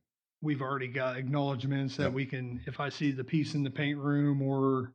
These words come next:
Speaker 1: go talk to welding about, "Hey, this piece is, we got this liner
Speaker 2: Mm-hmm.
Speaker 1: in stock. Can you build this? If
Speaker 2: Mm-hmm.
Speaker 1: you have this material in stock, we can go ahead and ship
Speaker 2: Yep.
Speaker 1: it out this week."
Speaker 2: And you have a weekly meeting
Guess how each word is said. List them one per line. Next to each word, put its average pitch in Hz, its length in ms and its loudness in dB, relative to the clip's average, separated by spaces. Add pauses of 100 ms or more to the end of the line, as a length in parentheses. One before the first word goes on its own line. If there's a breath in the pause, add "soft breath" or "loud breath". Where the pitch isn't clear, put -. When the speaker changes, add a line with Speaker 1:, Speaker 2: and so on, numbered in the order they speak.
(400)
Speaker 1:
go 151 120 4
talk 139 300 0
to 143 80 -2
welding 143 520 4
about, 135 320 0
"Hey, 139 160 2
this 131 220 -2
piece 147 340 0
is, 131 280 -6 (220)
we 151 100 0
got 143 260 0
this 139 360 -2
liner 143 360 0
Speaker 2:
Mm-hmm. 139 100 0
Speaker 1:
in 123 60 -4
stock. 143 400 -2
Can 143 140 -2
you 131 80 -4
build 131 280 -2
this? 143 300 0
If - 80 -2
Speaker 2:
Mm-hmm. 120 80 0
Speaker 1:
you 139 120 2
have 139 240 -2
this 147 220 0
material 147 380 2
in 135 60 -2
stock, 135 320 -6
we 143 60 -2
can 131 80 -4
go 127 140 -4
ahead 131 180 -4
and 120 180 -10 (240)
ship 160 140 -2
Speaker 2:
Yep. 139 80 -4
Speaker 1:
it 139 40 -4
out 135 200 -2
this 143 200 -4
week." 131 260 -8 (420)
Speaker 2:
And 98 120 4
you 101 100 6
have 104 160 8
a 87 100 6
weekly 98 460 6
meeting 113 680 6